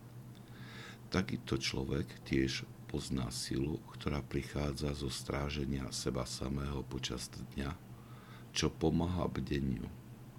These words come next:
čo dáva mysli počas pokoja noci. Akú vládu prijíma nad svojimi myšlienkami, aká čistota a koncentrácia je mu darovaná bez veľkej námahy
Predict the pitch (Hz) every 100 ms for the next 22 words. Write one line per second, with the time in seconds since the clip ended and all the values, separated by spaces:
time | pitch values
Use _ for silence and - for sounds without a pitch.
0 | - - 71 69 69 65 69 - - 64
1 | - 65 - 65 - - - - 80 -
2 | 90 78 67 69 64 - - - - -
3 | - - - - - - - - - -
4 | - - - 98 82 73 76 92 90 64
5 | - 71 78 80 71 67 - 64 64 -
6 | 78 78 73 71 65 69 - 71 71 73
7 | - - - - - - - - - -
8 | - - - - - 80 92 - 82 -
9 | 69 64 - - 67 69 73 69 69 78
10 | 69 67 67 67 67 - 69 71 - 73
11 | 69 71 76 82 76 -